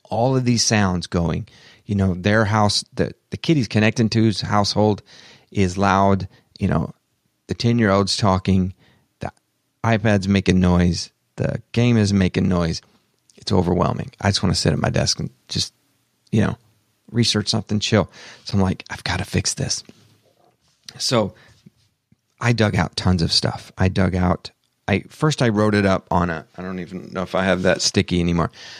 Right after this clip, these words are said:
I wrote up, uh, a schematics of how to get all these signals gathered and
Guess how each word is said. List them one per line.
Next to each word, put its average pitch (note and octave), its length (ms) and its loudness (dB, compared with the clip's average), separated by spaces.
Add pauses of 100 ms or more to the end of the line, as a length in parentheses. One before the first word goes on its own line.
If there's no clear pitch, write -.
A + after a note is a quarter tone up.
(120)
I - 60 -4
wrote G2+ 220 2
up, F#2 140 0 (100)
uh, D#2 280 0
a - 40 0
schematics F2+ 840 2
of F2+ 180 -4
how F2 260 0
to G2 100 -4
get F2 240 0
all F#2 160 2
these F#2 200 2
signals F2+ 420 0
gathered E2+ 500 0 (380)
and F2+ 600 0